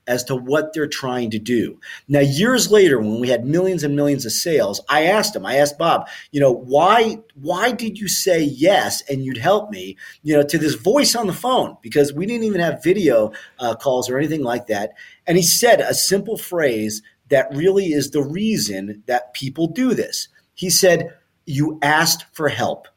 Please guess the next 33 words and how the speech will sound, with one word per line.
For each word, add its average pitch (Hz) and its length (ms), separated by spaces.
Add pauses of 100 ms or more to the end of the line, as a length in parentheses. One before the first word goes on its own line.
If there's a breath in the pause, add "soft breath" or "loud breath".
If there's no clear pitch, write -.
(140)
You 139 220
needed 147 480
help." 117 300 (260 soft breath)
He 127 80
goes, 135 320 (380)
"And 147 100
I 165 60
could 165 180
give 214 180
you 170 140
help. - 300 (400)
So - 180
I 185 60
just 196 200
did 233 200
it." - 180 (560)
That, 185 220
that's 208 260
literally 233 520
what, 208 240
what 175 200
launched 175 340
that 170 200
company. - 580 (380 soft breath)
And 151 240
that's 190 300
the 214 100
way 160 200
that 131 200
those 139 220
companies 117 480
come 113 180
together. 131 500